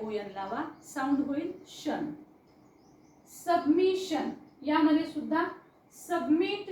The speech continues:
शब्द होतो, रूट वर्ड होईल सबमिट. मग शेवटी आलेला आहे एमआयटी, एमआयटी आलं तर शेवटचा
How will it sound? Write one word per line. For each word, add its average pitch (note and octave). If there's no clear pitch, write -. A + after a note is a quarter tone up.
शब्द B3
होतो, F#3
रूट C#4+
वर्ड D#4
होईल D#4
सबमिट. C#4
मग C4
शेवटी D#4
आलेला D#4
आहे D4
एमआयटी, E4+
एमआयटी D#4
आलं D#4
तर D#4
शेवटचा C#4+